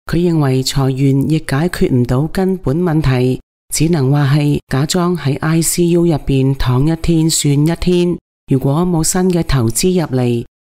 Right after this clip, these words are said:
最終喺資本寒冬之下都會徹底消亡。最終呢啲企業可能連薪金都發唔出。福建福州國企員工徐先生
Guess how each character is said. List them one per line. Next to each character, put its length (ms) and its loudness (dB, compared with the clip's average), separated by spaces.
最 140 0
終 280 -2
喺 200 -2
資 200 -2
本 280 0
寒 300 0
冬 200 -2
之 160 0
下 380 0
都 160 2
會 220 2
徹 320 -2
底 220 0
消 260 0
亡。 420 0
最 120 2
終 320 2
呢 140 2
啲 140 0
企 160 0
業 320 0
可 240 -2
能 260 0
連 180 2
薪 300 0
金 240 0
都 160 -2
發 260 -2
唔 200 0
出。 320 0
福 180 -2
建 220 2
福 180 -4
州 280 -2
國 300 -4
企 180 -4
員 240 0
工 280 0
徐 240 0
先 240 0
生 380 0